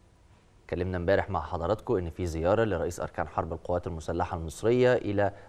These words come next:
السودان لمقابلة رئيس أركان حرب القوات المسلحة السودانية. لقاءات أيضًا على مستويات مختلفة، وكان امبارح آخر لقاء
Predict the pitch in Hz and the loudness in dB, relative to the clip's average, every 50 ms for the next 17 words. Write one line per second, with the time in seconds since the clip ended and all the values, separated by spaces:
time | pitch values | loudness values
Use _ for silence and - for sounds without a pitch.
0 | - - - - - - - 71 76 78 90 101 117 131 135 117 95 85 82 78 | -16 -14 -12 -12 -10 -8 -8 -8 -2 2 4 6 6 4 2 0 -4 -4 -6 -8
1 | - - 87 78 87 92 101 104 - - 78 73 87 82 - - - - - 90 | -4 -4 -4 0 2 2 2 0 0 -2 -6 -6 -6 -6 -8 -10 -8 -8 -8 -8
2 | - - - 139 - 87 - - - 82 85 87 87 - - 85 82 80 - 82 | -6 -6 -6 -4 -4 -6 -8 -6 -4 -2 -2 -2 -2 -2 -4 -4 -6 -8 -8 -6
3 | 76 78 80 - - - - - 85 - - 104 101 123 135 135 107 87 87 - | -4 -4 -6 -2 0 0 0 0 -2 -2 -4 2 4 4 4 4 0 0 -4 -6
4 | - - - - - _ - - - _ _ - - _ _ _ - 85 - - | -8 -20 -20 -20 -20 _ -20 -20 -20 _ _ -20 -20 _ _ _ -8 -6 -2 2
5 | 73 73 98 104 - - 95 104 98 98 101 98 87 80 87 92 92 95 90 - | 4 4 4 4 4 4 4 4 4 2 0 2 2 2 4 4 4 2 2 -2
6 | - - - - - 87 82 - 87 82 82 85 95 - - 98 82 - - - | -16 -20 -18 -12 -10 -10 -6 -2 -2 0 4 2 2 2 0 -6 -6 0 2 4
7 | 147 160 156 - 175 175 - - - 127 - - 139 135 135 120 107 107 110 110 | 4 4 4 4 2 2 4 0 -4 -2 2 2 2 4 4 2 4 4 4 4
8 | 104 - - - 127 - - 120 98 98 95 - - - 92 80 - | 4 2 2 2 0 2 0 -2 0 0 -2 -2 2 2 2 2 2